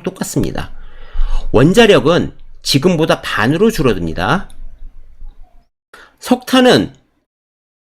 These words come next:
어? <laughs> 없어집니다. <laughs> 이건 뭐 있는 것도 아니죠. 엘엔지는, 엘엔지는 삼 안은 없고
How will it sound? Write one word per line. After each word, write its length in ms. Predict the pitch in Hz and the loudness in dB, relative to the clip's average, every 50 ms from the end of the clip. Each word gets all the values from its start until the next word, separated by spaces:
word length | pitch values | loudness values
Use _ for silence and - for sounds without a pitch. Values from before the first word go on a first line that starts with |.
| _ _ _ _ _ _ _ _ - | _ _ _ _ _ _ _ _ 2
어? 320 | 170 214 269 - - - - | 2 2 2 0 -6 -14 -20
<laughs> 1400 | - - - - 180 143 - 190 135 - 135 - - - - - - - _ - 135 147 156 - 240 247 220 - | -20 0 4 4 6 6 6 4 4 2 -2 -6 -6 -6 -8 -8 -10 -8 _ -4 -2 -2 -2 0 0 -2 -2 0
없어집니다. 880 | - - 135 - 240 240 214 185 139 113 101 92 87 92 123 170 - - - - 175 143 139 135 - - 131 | -2 -2 2 4 6 6 6 6 4 4 4 2 2 2 2 0 0 -4 -4 -2 -2 0 -2 -2 -6 -8 -4
<laughs> 400 | - 240 302 302 269 214 - - | -2 -2 0 0 -2 -2 -2 -2
이건 160 | 117 143 147 | 0 2 2
뭐 240 | 135 113 98 - - | 2 0 0 0 2
있는 200 | - 131 143 143 | 2 4 4 4
것도 180 | 135 131 135 90 | 2 0 -2 -2
아니죠. 440 | 80 85 82 - - - 175 - - - - - - - - - | -4 -4 -4 -4 -4 -4 -6 -8 -10 -6 -4 -4 -2 -2 0 2
엘엔지는, 680 | 113 127 165 220 240 214 190 202 220 277 339 - - - - - - - - - - - - _ _ - | 4 6 6 8 6 6 4 4 4 2 2 0 -4 -10 -16 -16 -16 -16 -16 -18 -18 -20 -20 _ _ 0
엘엔지는 600 | - 135 165 185 175 156 185 196 240 294 285 - _ _ _ _ _ _ _ _ _ | 0 2 2 2 2 2 2 2 2 2 0 -4 _ _ _ _ _ _ _ _ _
삼 260 | - - - - 269 | -14 -6 0 2 4
안은 240 | 277 277 269 269 233 | 4 6 6 4 4
없고 600 | 135 - - - - 180 170 117 73 - - _ | 2 0 -2 -2 0 2 2 2 2 0 -6 _